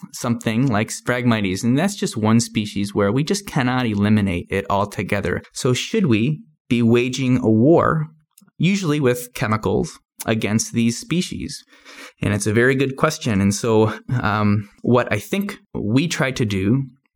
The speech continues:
uh, with our partners is to have the right kinds of cons-, conversations around it. So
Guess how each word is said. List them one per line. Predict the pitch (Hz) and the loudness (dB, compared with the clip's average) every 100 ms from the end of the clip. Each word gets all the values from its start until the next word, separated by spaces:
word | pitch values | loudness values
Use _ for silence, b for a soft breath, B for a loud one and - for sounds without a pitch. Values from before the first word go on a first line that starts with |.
| - - | -14 -6
uh, | 90 | 0
with | 113 131 | 2 2
our | 123 | 0
partners | - - 165 107 98 104 | -2 -2 0 0 0 0
is | 101 110 | -2 -6
to | - - 110 | -8 -2 0
have | 107 139 147 | 2 0 0
the | 123 113 | 2 2
right | 120 131 - | 2 0 -2
kinds | 127 117 117 | 0 2 2
of | 101 | 0
cons-, | - 117 113 110 - | 0 0 0 -2 -4
conversations | 139 143 123 - 104 107 113 101 101 | -2 2 2 0 -4 -6 0 0 0
around | 90 92 117 104 | 0 2 4 2
it. | - | 0
So | - 107 98 | -4 0 0